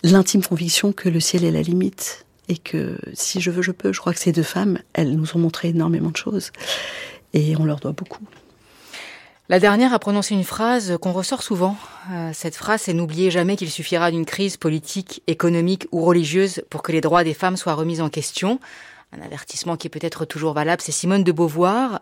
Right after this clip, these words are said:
Speaker 2: Vous avez reçu, euh, Rada Hatem, le prix Simone de Beauvoir en deux mille vingt-deux pour la Maison des Femmes.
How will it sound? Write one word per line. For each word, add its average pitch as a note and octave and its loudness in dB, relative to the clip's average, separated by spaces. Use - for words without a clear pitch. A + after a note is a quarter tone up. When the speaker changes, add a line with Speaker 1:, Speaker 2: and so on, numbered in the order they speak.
Speaker 2:
Vous D3 -6
avez E3 -2
reçu, F3 -2
euh, D#3 0
Rada D3+ -2
Hatem, F#3 0
le E3 2
prix B3+ 0
Simone F#3 2
de E3 4
Beauvoir D#3+ 0
en E3+ 0
deux D3+ 0
mille D#3 0
vingt-deux D#3 0
pour F3 -4
la D#3 -4
Maison D3+ -8
des D#3+ -10
Femmes. D#3 -14